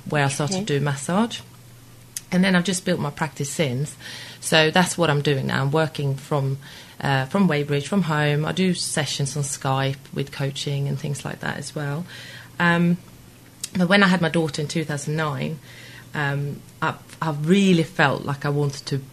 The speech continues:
Speaker 1: really push, you know, find out what I'm really supposed to be doing. Not saying that massage wasn't good enough, but I wanted to
Speaker 2: Mm.
Speaker 1: go a bit deeper, help people on a, you know, on a much deeper level.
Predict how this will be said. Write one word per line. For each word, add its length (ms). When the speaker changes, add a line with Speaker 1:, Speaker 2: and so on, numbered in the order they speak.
Speaker 1:
really 360
push, 560
you 100
know, 180
find 480
out 200
what 120
I'm 140
really 240
supposed 360
to 40
be 80
doing. 340
Not 180
saying 260
that 80
massage 420
wasn't 480
good 140
enough, 380
but 160
I 60
wanted 260
to 60
Speaker 2:
Mm. 20
Speaker 1:
go 80
a 20
bit 180
deeper, 320
help 300
people 360
on 140
a, 60
you 100
know, 160
on 80
a 120
much 260
deeper 280
level. 480